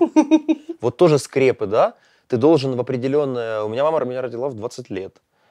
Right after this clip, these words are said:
Ну, мне кажется, для двадцать первого века, если бы сейчас такое случилось, ну,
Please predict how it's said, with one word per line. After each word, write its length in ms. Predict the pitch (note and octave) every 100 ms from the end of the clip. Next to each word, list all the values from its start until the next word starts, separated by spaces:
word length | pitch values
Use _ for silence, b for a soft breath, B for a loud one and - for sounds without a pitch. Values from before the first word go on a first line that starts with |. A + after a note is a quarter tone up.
| _ _ _ -
Ну, 220 | G#2 G#2
мне 200 | F#2 A2+
кажется, 340 | C#3+ B2+ A#2
для 160 | G#2+ A2
двадцать 520 | G2+ G2+ A#2 - G2
первого 280 | B2 A2+ G#2
века, 320 | G#2+ G#3+ -
если 200 | G#2 G#2+
бы 80 | G#2
сейчас 220 | - A#2+
такое 240 | A2+ -
случилось, 580 | G#2+ A#2 - - G#3 -
ну, 160 | B2